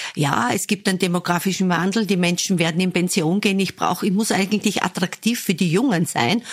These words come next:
oder für ein diverses, äh, Mitarbeiterinnenstock sozusagen. Da hat sich einiges getan, gerade was das Vereinbarkeitsthema,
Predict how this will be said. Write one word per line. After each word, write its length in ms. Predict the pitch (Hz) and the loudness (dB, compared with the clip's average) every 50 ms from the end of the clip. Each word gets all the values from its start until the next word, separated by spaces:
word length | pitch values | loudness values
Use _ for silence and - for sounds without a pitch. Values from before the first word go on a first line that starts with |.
| - - | -12 -4
oder 240 | - - 185 180 185 | -2 0 0 0 0
für 160 | - - 220 | 0 0 0
ein 240 | 165 170 170 - - | 2 2 0 0 0
diverses, 760 | - 175 165 147 160 160 175 214 214 - 190 175 - - - - | 0 0 2 2 2 2 2 0 2 0 0 0 0 -2 -2 -2
äh, 240 | - 180 170 170 170 156 - - - - - | 0 0 0 0 -2 -2 -4 -8 -12 -12 -4
Mitarbeiterinnenstock 1700 | - 208 220 185 - 202 190 - 175 160 156 - - 185 165 185 175 180 175 175 175 170 165 165 - - - - - 180 214 - - - | -2 -2 -2 0 0 -2 0 0 -2 -2 0 -2 -2 0 2 2 2 2 2 2 2 2 2 0 0 -2 -2 0 0 -2 -2 -2 -4 -4
sozusagen. 800 | - - 175 180 - - 190 - - - 85 165 170 226 240 - - - - - - - - - | -2 -2 -2 -2 -2 -4 -4 -2 0 0 0 0 0 -2 -4 -4 -8 -10 -10 -10 -10 -10 -4 -2
Da 220 | 226 214 220 208 | -2 0 0 0
hat 240 | 208 254 - - - | 0 -2 -4 -4 -4
sich 320 | - 226 - - - - _ _ _ - - - - - | -4 -4 -4 -4 -10 -16 _ _ _ -14 -12 -12 -4 -2
einiges 500 | - 175 170 165 160 151 - 185 - - | 0 0 2 0 -2 -2 -4 -6 -6 -4
getan, 420 | - 185 - - 160 143 127 - - | -6 -6 -2 -2 -2 -2 -2 -2 0
gerade 500 | - 233 226 - 180 175 - 240 220 254 | 0 0 2 2 2 2 2 2 0 0
was 200 | 220 214 208 - | -2 -2 -2 -2
das 160 | - 208 - | -4 -4 -2
Vereinbarkeitsthema, 1120 | - 214 - 180 202 220 - 190 - - 185 160 - - - - 185 175 170 185 180 175 | -2 -2 0 0 -2 0 -2 -4 -2 -2 -4 -4 -4 -8 -4 -2 0 0 2 0 0 -2